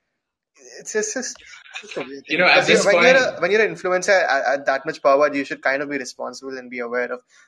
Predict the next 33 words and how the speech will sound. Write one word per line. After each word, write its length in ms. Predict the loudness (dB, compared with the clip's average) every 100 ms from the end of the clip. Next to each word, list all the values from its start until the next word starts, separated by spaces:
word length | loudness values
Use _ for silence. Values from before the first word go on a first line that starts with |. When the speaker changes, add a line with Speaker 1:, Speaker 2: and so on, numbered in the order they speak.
| _
Speaker 1:
how 120 | -2 0
your 160 | 0
words 360 | 0 0 0 -4
mean 280 | -10 -8 -6
and 300 | -8 -8 -18 _
what 220 | -10 -6
your 100 | -6
words 220 | -4 -2
actually 400 | -4 -4 -14 -16
mean. 220 | -18 -20 -20
And 120 | _ _ _ _ _ _ _ _ _
especially 300 | -8 -6 -2
for 100 | -2
a 60 | 0
guy 240 | 0 0
who's 180 | -2 -8
fo-, 140 | -10
he's, 160 | -6 -6
he's 380 | -4 -2 0 2
not, 200 | 0 -2
this 120 | -4
is 80 | 0
not 180 | 2 2
a 20 |
guy 180 | 0 0
who's, 200 | 0 -2
like, 120 | -2
seventeen 460 | -2 -2 -2 -2 -2
or 100 | -4
twenty-two. 580 | -4 -8 -8 -10 -10 -8
He's, 160 | -10
he's 240 | -10 -10 -2
forty-four. 540 | -2 -2 -6 -12